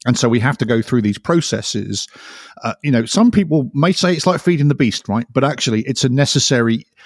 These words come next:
evil to do this in order to prove beyond reasonable doubt, Your Honor,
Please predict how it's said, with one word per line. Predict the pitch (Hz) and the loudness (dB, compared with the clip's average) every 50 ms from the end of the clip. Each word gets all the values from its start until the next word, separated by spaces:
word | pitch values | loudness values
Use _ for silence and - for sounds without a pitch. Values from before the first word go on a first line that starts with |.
| - - _ _ - | -20 -20 _ _ 0
evil | 147 160 156 151 139 110 104 92 90 95 110 - _ - | 2 4 4 4 4 2 -2 -4 -4 -6 -8 -10 _ -6
to | - | -6
do | 127 107 - 135 151 160 147 | -4 0 0 2 2 2 2
this | 110 - - - - - | 0 -4 -8 -8 -8 -4
in | 127 120 123 | -2 0 2
order | 131 139 135 135 135 | 2 2 2 2 0
to | 131 - - | -2 -4 -10
prove | - - - 147 143 135 127 127 127 120 - - | -8 -4 0 2 4 4 4 4 2 0 -2 -4
beyond | - 120 117 127 156 175 170 165 160 127 | -2 0 2 4 4 4 4 4 4 4
reasonable | 110 110 110 104 95 101 98 85 90 92 | 4 4 2 2 0 0 -2 -2 -2 -2
doubt, | 82 - 113 101 92 - - | 0 0 0 0 -2 -4 -6
Your | 107 107 95 92 | -4 0 0 2
Honor, | 92 85 82 87 90 | 2 2 0 -2 -4